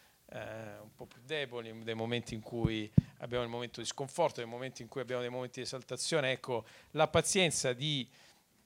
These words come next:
costruire mattone dopo mattone, guardando all-, all'oggi e stare focalizzati molto nell'oggi, in quello che si fa oggi, avendo però sempre in equilibrio queste quattro,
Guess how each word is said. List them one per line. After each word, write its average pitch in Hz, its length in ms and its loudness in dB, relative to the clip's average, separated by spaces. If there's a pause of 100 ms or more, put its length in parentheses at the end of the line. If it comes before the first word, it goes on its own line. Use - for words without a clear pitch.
(160)
costruire 156 840 6
mattone 135 680 4
dopo 135 220 2
mattone, 165 840 6
guardando 139 840 8
all-, 143 180 10
all'oggi 131 920 10 (220)
e 120 100 -12
stare 139 320 4
focalizzati 127 720 4
molto 131 380 2
nell'oggi, 131 580 4
in 131 100 -2
quello 127 220 -4
che 117 80 -12
si 123 140 -10
fa 165 140 0
oggi, 123 540 4 (920)
avendo 175 380 6
però 175 320 10
sempre 160 840 4
in 165 140 0
equilibrio 165 560 -2
queste 131 300 -4
quattro, 123 480 2